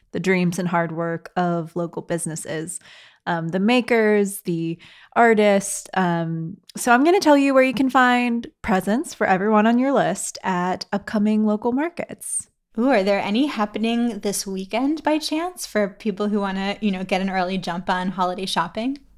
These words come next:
Speaker 1: Yes, there's so many. Maybe pick one or swing by a couple. Um, <laughs> it depends on, uh, how much running around you wanna do. Um, first, let's talk about the Handmade Arcade. This is a big one. Um, you can shop for one-of-a-kind handmade gifts from more than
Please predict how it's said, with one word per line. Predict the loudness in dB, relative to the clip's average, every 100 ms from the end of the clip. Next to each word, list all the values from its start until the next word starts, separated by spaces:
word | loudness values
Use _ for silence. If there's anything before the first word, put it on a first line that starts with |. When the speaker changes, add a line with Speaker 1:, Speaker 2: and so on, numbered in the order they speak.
| 0
Speaker 1:
Yes, | 4 4 2 -6
there's | -4 -2
so | 2 4 8
many. | 8 6 2 0 -2 -6 -4
Maybe | 0 0
pick | 0 0 4
one | 6 6 4 2 -2 0
or | 2
swing | 2 2 6
by | 6
a | 4
couple. | 2 0 2 2 2 2 0
Um, | 2 4
<laughs> |
it | 2
depends | 0 2 4 6
on, | 6 6 6
uh, | 4 4 4
how | 4
much | 2 2
running | 0 0 0 0
around | 0 0
you | -2 -6
wanna | -6
do. | -6 -4 -4 -6 -12 -20 -20 -6
Um, | 2 4 4 4 0 -4 -8 _ -2
first, | 4 4 4 4
let's | 2 4
talk | 0 2
about | 4 4
the | 4
Handmade | 4 4 4 4
Arcade. | 2 0 0 0
This | 0 -2
is | 0
a | 0
big | 0 0
one. | -2 -4 -6 -8 -16 -20 -6
Um, | 0 2 0 -2
you | 0 0
can | 0 2 2
shop | 2 4 4 2
for | -2 0
one-of-a-kind | 2 2 0 -2 -2 -2 -2
handmade | 0 0 0 -2
gifts | 0 -2 -2 -6
from | 0 4
more | 6 6 4
than | 4 2